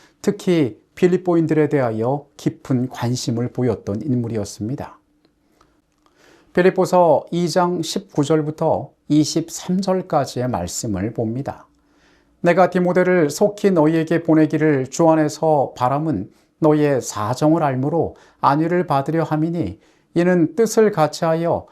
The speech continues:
너희 사정을 진실히 생각할 자가 이밖에 내게 없음이라. 그들이 다 자기 일을 구하고 그리스도 예수의 일을 구하지 아니하되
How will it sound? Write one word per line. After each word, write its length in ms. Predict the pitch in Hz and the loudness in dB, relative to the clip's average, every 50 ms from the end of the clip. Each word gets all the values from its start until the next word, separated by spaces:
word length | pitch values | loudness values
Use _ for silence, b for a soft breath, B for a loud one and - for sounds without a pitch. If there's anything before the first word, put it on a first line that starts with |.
| b b b b | b b b b
너희 240 | b 151 156 165 160 | b 4 4 4 2
사정을 680 | 160 - 147 139 - 165 156 156 156 156 139 123 - - | 0 0 0 0 2 2 2 4 4 4 2 0 -4 -6
진실히 540 | - - 180 180 180 175 - - 165 180 170 | -4 0 2 2 2 0 0 0 2 2 2
생각할 540 | 165 - 165 160 170 160 - - 160 156 156 | 0 -2 -4 -4 -4 -4 -4 -2 -4 -4 -2
자가 460 | - 160 151 - 165 147 104 80 b b b b b b | -2 -2 -2 -2 -2 -4 -4 -6 b b b b b b
이밖에 520 | - 170 165 170 165 - - - 160 160 160 | 0 0 0 2 0 -2 -4 -2 0 2 2
내게 280 | 151 120 104 - 123 | 2 2 0 0 0
없음이라. 640 | 131 127 - - - 131 131 147 143 - - - _ _ _ _ _ _ _ _ _ _ _ _ _ | -2 -2 -2 -4 -4 -4 -2 -2 -4 -6 -8 -12 _ _ _ _ _ _ _ _ _ _ _ _ _
그들이 320 | - 175 156 180 175 170 | 0 2 2 2 2 4
다 280 | 175 165 160 156 151 143 | 4 4 6 6 4 2
자기 340 | - - 147 156 156 - 175 | 0 0 -2 0 0 0 0
일을 220 | 175 175 175 165 | 0 0 0 0
구하고 640 | - 160 160 165 165 165 - 165 143 90 85 - b b b b b | 2 2 2 2 2 0 -2 -2 -2 -2 -4 -8 b b b b b
그리스도 480 | - 175 175 175 - - - 170 165 139 | 0 2 2 2 2 0 0 0 2 2
예수의 460 | 127 143 160 165 160 - 185 180 170 | 4 4 2 2 0 -2 -2 0 0
일을 260 | 165 165 160 156 160 | 0 0 0 -2 -2
구하지 400 | - - 180 180 170 160 - 175 | -2 0 2 2 2 2 0 0
아니하되 680 | 156 135 131 147 151 143 143 - 170 151 101 82 - | 0 0 0 0 0 -2 -2 -4 -4 -4 -4 -6 -8